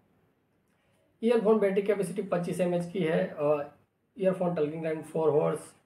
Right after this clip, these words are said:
earphone चार्जिंग time one हॉर्स, चार्जिंग के full डुबल हमारे दोस्त-, दोस्तों, डिस्प्ले में देख लीजिए, सारी चीज़ आपको बता दी जाएगी। चलिए सीधा डब्बा खोलते हैं और प्रोडक्ट के ऊपर आ जाते हैं।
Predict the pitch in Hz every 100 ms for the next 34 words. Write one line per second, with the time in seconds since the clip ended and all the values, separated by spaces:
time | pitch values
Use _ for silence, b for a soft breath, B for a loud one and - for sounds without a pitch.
0 | _ _ _ _ 175 170 - 175 170 151
1 | 160 160 160 160 156 - - - 160 143
2 | 156 160 151 - _ _ _ _ 180 156
3 | 165 170 170 156 170 170 170 143 165 165
4 | 151 147 156 160 165 - 165 147 170 156
5 | 147 - 165 156 - 160 165 202 196 _
6 | _ _ 170 151 151 151 147 151 147 151
7 | 151 160 165 196 - _ _ _ _ _
8 | _ 175 185 190 180 147 143 170 170 160
9 | 165 156 - 156 156 - 156 156 151 151
10 | 151 - 190